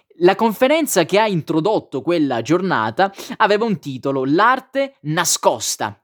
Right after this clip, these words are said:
alla scoperta dei depositi dei musei. Chi è che ha tenuto questa, eh, conferenza molto interessante, talmente interessante da inficiare anche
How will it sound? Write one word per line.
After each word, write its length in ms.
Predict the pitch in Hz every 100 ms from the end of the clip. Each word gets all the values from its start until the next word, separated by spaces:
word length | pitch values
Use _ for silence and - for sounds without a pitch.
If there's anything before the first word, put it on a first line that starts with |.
| _
alla 280 | 170 185 180
scoperta 580 | - 190 180 214 240 220
dei 140 | 185
depositi 580 | 214 180 120 120 143 165
dei 160 | 156 160
musei. 500 | 165 131 120 107 139
Chi 200 | - 415
è 180 | 117 - - -
che 120 | 180
ha 80 | 139
tenuto 540 | - 165 185 185 151
questa, 640 | 160 170 156 - 147 143 - - -
eh, 440 | - 151 147 143 147
conferenza 540 | 170 156 240 269 180
molto 260 | 196 247 170
interessante, 680 | 147 143 151 - 262 147
talmente 460 | 147 160 220 208 196
interessante 760 | 175 196 247 - 165 208 233 247
da 140 | 151
inficiare 840 | 170 160 - 269 - 127 117 214
anche 520 | 247 175 202 - 185